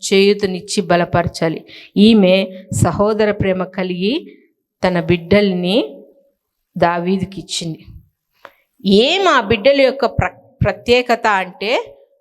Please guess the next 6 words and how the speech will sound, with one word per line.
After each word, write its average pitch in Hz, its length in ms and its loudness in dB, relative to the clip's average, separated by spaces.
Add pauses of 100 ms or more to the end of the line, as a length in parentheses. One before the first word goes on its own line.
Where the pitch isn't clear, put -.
(200)
యోవాబు 240 1040 2 (380)
సైన్యంలో 277 600 0
చేరి 240 800 -2 (380)
మంచి 262 480 0
పేరు 277 360 2
తెచ్చుకున్నాడు, 233 760 -4